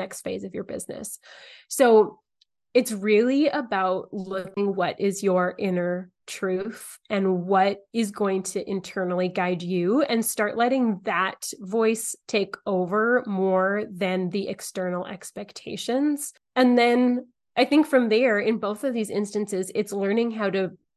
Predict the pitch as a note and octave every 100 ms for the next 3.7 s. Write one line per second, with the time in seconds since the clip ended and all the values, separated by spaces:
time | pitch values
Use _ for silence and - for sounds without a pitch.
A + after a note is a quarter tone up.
0 | _ G#3+ F#3 F3+ F3+ F#3 F#3 G#3 - -
1 | A3 G#3+ G#3 G3 F3 F3+ F3+ F3 F#3 -
2 | G3+ E3+ F3+ - F3+ - F3+ - - -
3 | G3 G#3 G3+ G#3 G3+ G3